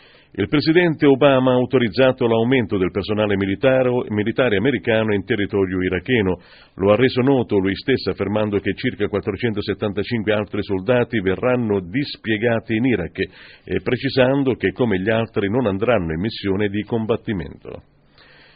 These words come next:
Burundi, l'addio commosso alle tre suore barbaramente uccise.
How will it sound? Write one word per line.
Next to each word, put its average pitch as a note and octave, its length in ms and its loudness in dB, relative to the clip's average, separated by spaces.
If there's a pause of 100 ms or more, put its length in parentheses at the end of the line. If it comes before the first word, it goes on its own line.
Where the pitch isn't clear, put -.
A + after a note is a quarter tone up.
(200)
Burundi, C3 440 4
l'addio B2 340 4
commosso A2+ 680 0
alle F#2+ 240 0
tre G2+ 180 0
suore G#2+ 400 0
barbaramente G2+ 640 -2
uccise. F#2+ 560 -2